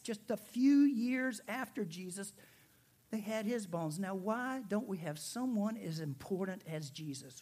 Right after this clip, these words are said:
Wouldn't you think the Romans would have had them if they were there, so they could disprove every bit of this?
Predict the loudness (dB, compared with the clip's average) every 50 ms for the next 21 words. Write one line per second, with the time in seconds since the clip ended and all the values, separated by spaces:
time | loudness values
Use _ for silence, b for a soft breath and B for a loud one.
0 | -4 -2 -2 -2 0 0 0 2 4 4 4 2 0 -4 -6 -6 -6 -6 -6 -6
1 | -4 -4 -2 -4 -2 -2 -2 -4 -4 -4 -6 -6 -6 -6 -8 -8 -8 -6 -4 -4
2 | -6 -6 -8 -8 -6 -6 -6 -6 -8 B B B B B -2 -2 -2 -2 -2 -2
3 | -2 -2 -2 -2 -4 -4 -2 -4 -4 -4 -4 -4 -6 -8 -6 -4 -4 -4 -2 -4
4 | -6 -4 -2 -2 -2 -2 -4 -8 -10 -8 -6 -6 -6 -6 -2 2 2 2 2 0
5 | -4 -6 -4 -4 -4 -4 -4 -4 -6 -8 -8 -10 -12 -14